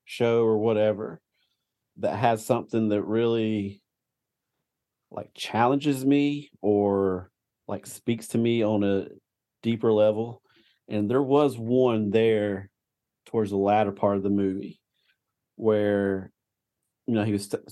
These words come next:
telling how his dad gave him, I can't remember if it was two or three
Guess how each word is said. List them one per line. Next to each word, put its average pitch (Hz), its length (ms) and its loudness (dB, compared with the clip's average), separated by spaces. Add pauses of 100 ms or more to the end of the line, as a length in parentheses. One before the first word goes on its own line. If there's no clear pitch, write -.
(120)
telling 110 560 0
how 104 220 0
his 98 140 -2
dad 107 320 2
gave 107 260 0
him, 98 460 -2 (160)
I 98 60 -8
can't 107 160 -12
remember 113 240 -2
if 104 40 0
it - 40 -2
was 95 120 -6
two 123 320 0
or 104 80 2
three 101 560 -2